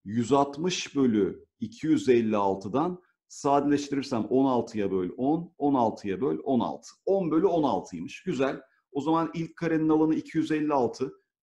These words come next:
ikinci karenin alanı yüz altmış, üçüncü karenin alanı da ikincinin on bölü on altısı olacak.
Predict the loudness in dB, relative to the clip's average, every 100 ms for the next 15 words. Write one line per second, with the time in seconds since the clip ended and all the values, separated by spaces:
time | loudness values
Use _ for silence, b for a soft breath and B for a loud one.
0 | _ _ -8 0 0 0 0 2 2 2
1 | 2 2 -2 -2 -2 -2 -8 -8 -14 _
2 | _ _ -4 -4 -6 -2 0 2 2 2
3 | 2 2 0 -4 -8 -14 _ _ _ _
4 | -10 -2 0 2 2 0 -2 2 4 6
5 | 6 6 6 4 2 2 0 -2 -8 -6
6 | -6 -4 -6 -6 -14